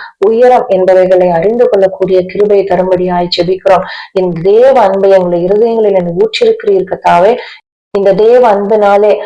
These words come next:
நாங்கள் ஒவ்வொருவரும் நிறையப்படவும், உம்மை நேசிக்கவும்,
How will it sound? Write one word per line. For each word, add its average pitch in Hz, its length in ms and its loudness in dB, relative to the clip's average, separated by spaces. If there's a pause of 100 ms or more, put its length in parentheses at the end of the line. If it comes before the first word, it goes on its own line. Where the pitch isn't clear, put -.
(140)
நாங்கள் 185 320 0
ஒவ்வொருவரும் 233 720 0
நிறையப்படவும், 190 800 2
உம்மை 185 220 0
நேசிக்கவும், 196 720 0